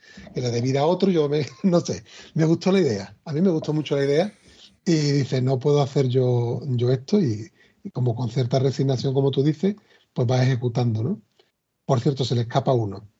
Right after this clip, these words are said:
que después va en el, en el futuro, tiene, tiene recorrido en esa época, en esa etapa de Hitman. Hay un hijo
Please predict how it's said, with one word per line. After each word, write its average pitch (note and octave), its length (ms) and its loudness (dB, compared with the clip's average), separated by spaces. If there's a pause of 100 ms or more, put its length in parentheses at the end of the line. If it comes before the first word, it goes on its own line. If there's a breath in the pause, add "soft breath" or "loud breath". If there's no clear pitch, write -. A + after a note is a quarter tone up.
(160)
que C3 80 -4
después A#2+ 340 -2 (400)
va B2 220 0
en B2 140 2
el, A2 40 -8 (200)
en C3+ 120 -4
el A#2+ 60 -2
futuro, A#2+ 340 -4
tiene, A#2+ 520 -2 (260)
tiene B2+ 240 0
recorrido A2 440 -2
en A#2 60 -2
esa B2 200 -4
época, A#2+ 380 -8 (360 soft breath)
en C3 80 0
esa C3 140 2
etapa C#3 280 2
de B2+ 120 0
Hitman. G#2 420 -6 (220)
Hay B2 180 -4
un A2+ 120 0
hijo - 260 -10